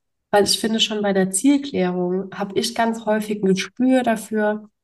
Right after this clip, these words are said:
was erzählt mir da gerade der Auftraggeber? Und das ist ja halt meistens die Führungskraft aus dem Team, das dann kommt. Also Auftraggeber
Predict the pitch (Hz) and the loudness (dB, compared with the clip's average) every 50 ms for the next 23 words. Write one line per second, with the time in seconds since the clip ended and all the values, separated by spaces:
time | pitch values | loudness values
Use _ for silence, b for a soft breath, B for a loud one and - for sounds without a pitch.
0 | _ - 208 202 196 208 202 202 - 240 254 262 262 - 233 208 202 196 196 - | _ -4 -4 -2 -2 -4 -4 -4 -2 0 0 0 0 0 2 4 4 2 2 2
1 | 185 185 190 190 190 185 175 175 185 185 - - - 170 170 - - 185 180 175 | 2 4 6 4 4 4 4 2 2 0 -2 -6 -4 -4 -4 0 2 4 4 4
2 | 180 185 202 247 330 330 - _ _ _ _ _ _ _ _ _ _ _ _ _ | 4 2 2 2 0 -2 -6 _ _ _ _ _ _ _ _ _ _ _ _ _
3 | _ _ _ - 208 196 208 202 196 - - - 214 190 196 196 196 180 175 180 | _ _ _ 0 4 4 4 6 4 2 2 2 4 4 4 6 6 6 6 6
4 | 175 - 190 185 185 185 185 185 190 - 180 175 175 - - - - 175 170 160 | 4 4 2 0 2 2 -2 -2 2 2 4 4 4 0 -2 -4 -2 -2 -2 -2
5 | - - - 165 - - 180 175 165 160 - - 185 190 180 175 175 185 185 - | -2 -2 -4 -2 0 2 2 2 2 2 0 -2 0 2 2 2 0 -4 -6 -4
6 | - 175 165 - - - 175 170 175 - - - 175 170 180 247 - - - - | -2 -2 -2 -2 -2 -2 -2 -2 -2 -2 0 0 2 2 2 0 -2 -6 -12 -16
7 | _ _ _ _ _ _ _ _ _ _ _ _ _ _ _ _ - - 185 185 | _ _ _ _ _ _ _ _ _ _ _ _ _ _ _ _ -2 0 0 0
8 | - - 196 214 208 - - 190 185 185 - 196 202 202 202 190 190 196 196 196 | 2 2 2 2 2 0 0 0 0 0 2 0 2 4 4 4 4 4 2 0
9 | 196 - | -2 -10